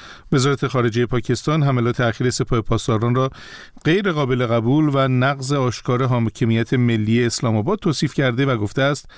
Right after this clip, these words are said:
حق انجام اقدام متقابل را برای خود محفوظ می‌داند. سپاه پاسداران سه شنبه از حمله موشکی و پهپادی به نقاطی در خاک پاکستان خبر داد و گفت مقرهای گروه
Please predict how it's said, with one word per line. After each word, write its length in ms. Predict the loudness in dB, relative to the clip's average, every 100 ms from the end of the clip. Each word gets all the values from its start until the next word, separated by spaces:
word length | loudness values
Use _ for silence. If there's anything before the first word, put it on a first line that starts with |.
| -20 -20 -20 -12
حق 460 | -2 -2 0 -2 -2
انجام 540 | 0 0 2 2 2 2
اقدام 720 | 0 0 -2 -2 0 2 2
متقابل 680 | 2 0 -2 0 0 2 0
را 140 | 0
برای 260 | 0 0 0
خود 460 | -2 0 0 0 0
محفوظ 600 | 0 0 -2 0 2 2
می‌داند. 460 | 0 0 -4 -6 -14 -20 -20 -20 -16
سپاه 360 | -2 0 2 0
پاسداران 720 | 0 -2 0 0 2 2 0
سه 200 | 0 0
شنبه 420 | 0 0 2 2
از 200 | 0 0
حمله 260 | 0 2 2
موشکی 420 | 2 0 -2 -2
و 140 | -2 0
پهپادی 720 | 0 -2 0 0 2 0 -2 -6 -20 -20 -16 -2
به 100 | 2
نقاطی 440 | 2 0 -2 0
در 180 | 0 0
خاک 300 | 0 -2 -2
پاکستان 540 | -2 -2 -2 0 0
خبر 260 | 0 0 0
داد 200 | 0 0
و 60 | 2
گفت 360 | 0 0 0
مقرهای 580 | 0 2 0 2 0 0
گروه 460 | 0 0 2 0